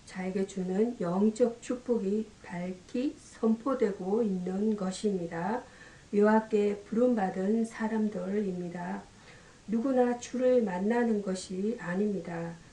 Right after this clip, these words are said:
반드시 하나님께 부름받은 선별자이어야 합니다. 아브라함, 이삭, 야곱, 요셉과 같은 자입니다.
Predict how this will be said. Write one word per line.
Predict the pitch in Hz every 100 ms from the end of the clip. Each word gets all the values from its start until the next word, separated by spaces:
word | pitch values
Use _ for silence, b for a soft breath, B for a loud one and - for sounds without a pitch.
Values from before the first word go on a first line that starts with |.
| B -
반드시 | - 185 202 196 202 196
하나님께 | - 233 226 202 190 190 214 247 -
부름받은 | 214 226 262 226 190 190 214
선별자이어야 | 208 262 254 254 208 - 185 190 190 185 180 170 165
합니다. | 196 214 190 180 170 165 170 - B B B B 185
아브라함, | 185 202 208 214 214
이삭, | 185 175 202 190 214 233 -
야곱, | 165 165 185 190 185
요셉과 | 190 208 214 240 233 190 190 220
같은 | - 180 175 208 202 214 214
자입니다. | - 175 175 190 190 175 175 196